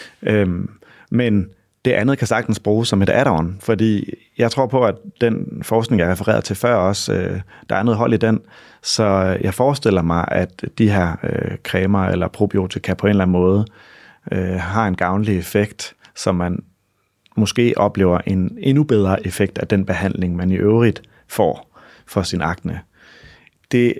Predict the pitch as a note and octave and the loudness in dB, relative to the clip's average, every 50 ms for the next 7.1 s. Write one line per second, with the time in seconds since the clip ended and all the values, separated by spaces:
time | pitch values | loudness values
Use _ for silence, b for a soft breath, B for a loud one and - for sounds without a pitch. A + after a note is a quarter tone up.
0 | - - - - A2 G2+ - - - - - - - - - C3 A#2 G2 B2 D3 | -8 -10 -4 -2 -2 -2 -2 -4 -12 -12 -12 -12 -12 -8 -4 -4 -2 0 0 -2
1 | D3 - B2+ A2 G#2+ A#2 A2 - G2+ - - G#2 G#2 G#2 G2 F2+ - - C3 C3+ | -2 -2 -2 -2 -2 -2 -2 -2 -4 -2 0 0 2 2 0 0 0 -2 0 0
2 | C#3+ C#3 B2 - - G2+ A2 A#2+ C3+ C#3+ B2 G2 A2 G#2+ A2 G#2 G#2 G2+ F#2+ D#2+ | 2 0 0 -2 -2 -2 0 2 2 2 0 2 2 0 2 2 2 2 2 0
3 | D#2+ - - A#2 G2+ A#2 A#2+ A#2+ G#2+ G2 - A2 F#2+ - G#2+ A2 B2+ C3+ C3+ - | 0 -2 -2 -2 0 2 0 0 0 -2 -2 -4 -2 0 2 2 2 0 0 0
4 | - G#2+ G2 F#2+ G2 G2 G#2 A#2+ B2+ B2+ A#2 - A2+ G#2 G2+ A2 F2 D#2+ - - | 0 0 0 2 2 2 2 2 2 0 0 0 -2 -2 0 0 -2 -2 -4 -2
5 | - F#2+ F#2+ G#2 A#2 B2 A#2+ A#2 A2 B B B B B B B B B B - | 0 2 2 4 2 2 2 0 -2 B B B B B B B B B B 0
6 | G2+ G2 G2+ - - A2 G2 - G2+ G2+ F2+ D#2+ - - F2 - - F#2+ F2 E2+ | 2 2 2 0 0 -2 0 0 0 0 0 -2 -4 -8 -8 -4 -2 -2 0 -2
7 | F2 | -2